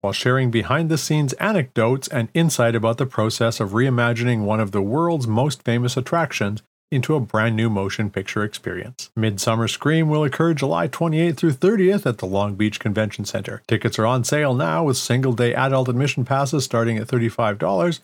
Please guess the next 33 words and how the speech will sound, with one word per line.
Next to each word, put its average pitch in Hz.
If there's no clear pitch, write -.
to 110
one 123
hundred 156
and 143
forty 180
dollars 104
for -
a 92
three-day 135
V 120
I 143
P 117
Gold 98
Bat 113
Pass. -
June 104
thirtieth 156
is 123
the 139
last 127
day 110
of 127
early 117
bird 113
pricing 131
for 101
this 113
year's 117
Weekend 110
of 123
Frights 160
twenty 147
twenty-three 160